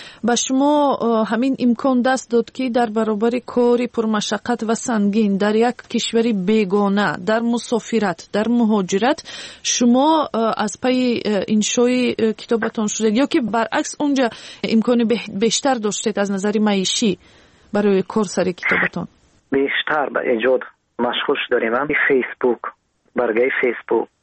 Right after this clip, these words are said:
Speaker 2: در اونجا دوستان گروه ادبیات تاجیک و دوستداران ادبیات را کشادند و همه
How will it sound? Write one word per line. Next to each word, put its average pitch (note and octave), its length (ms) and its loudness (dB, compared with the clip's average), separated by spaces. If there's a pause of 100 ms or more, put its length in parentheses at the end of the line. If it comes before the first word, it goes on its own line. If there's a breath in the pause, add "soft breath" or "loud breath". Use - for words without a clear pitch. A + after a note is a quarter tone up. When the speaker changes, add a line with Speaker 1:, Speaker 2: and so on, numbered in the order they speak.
(120)
Speaker 2:
در B2+ 140 2
اونجا B2+ 180 4
دوستان C#3+ 640 0 (240)
گروه C3+ 640 2 (320)
ادبیات B2+ 400 0
تاجیک B2 540 2
و D3 100 0
دوستداران B2 800 0 (240)
ادبیات A#2+ 540 0
را A2+ 200 2 (200)
کشادند B2+ 560 -2 (520 loud breath)
و C3 320 0 (260)
همه D#3+ 500 -2